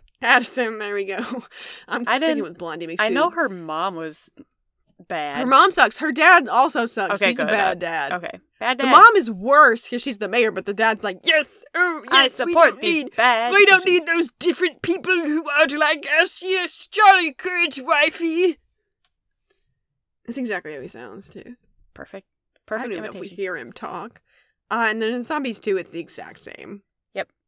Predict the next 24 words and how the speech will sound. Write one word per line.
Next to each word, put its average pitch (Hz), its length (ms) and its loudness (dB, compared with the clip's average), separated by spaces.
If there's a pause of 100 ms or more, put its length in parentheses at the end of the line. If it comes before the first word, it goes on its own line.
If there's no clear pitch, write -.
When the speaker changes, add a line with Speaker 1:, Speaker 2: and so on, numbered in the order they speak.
(380)
Speaker 2:
No 247 200 -6
new 277 140 -6
Speaker 1:
Yeah. 226 40 -10
Speaker 2:
dads, 185 500 -4
are 196 160 -6
there? 262 280 -4
There 208 120 0
aren't 233 160 -4
any 208 160 -10
wolf 175 320 -10
dads, 175 460 -4
'cause 175 420 -12 (100)
there - 160 -4
aren't 294 200 0
any 240 160 -4
Speaker 1:
There's, 220 120 -2
Speaker 2:
adult 175 140 0
Speaker 1:
yeah, 226 120 -2
Speaker 2:
wolves. 170 200 -4
Speaker 1:
'cause 175 120 -4
they're 233 100 2
all 233 100 4
dying. 262 1080 4 (1300)
Uh, 180 540 -4